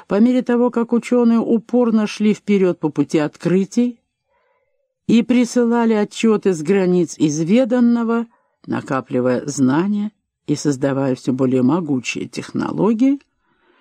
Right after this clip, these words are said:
всё больше людей поддавалось очарованию науки. «Стена между наукой и духовностью остаётся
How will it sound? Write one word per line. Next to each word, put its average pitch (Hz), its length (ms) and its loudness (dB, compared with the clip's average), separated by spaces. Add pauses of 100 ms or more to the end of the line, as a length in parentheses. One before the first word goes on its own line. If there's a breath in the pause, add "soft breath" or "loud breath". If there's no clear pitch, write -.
(200)
всё - 320 -2
больше 175 520 0
людей 262 480 2 (580)
поддавалось 147 720 -2
очарованию 160 1120 0
науки. 135 680 -4 (2250)
«Стена 254 720 2
между 220 460 0
наукой 202 680 0
и 170 220 -2
духовностью 156 960 -2 (420 soft breath)
остаётся 208 1000 -2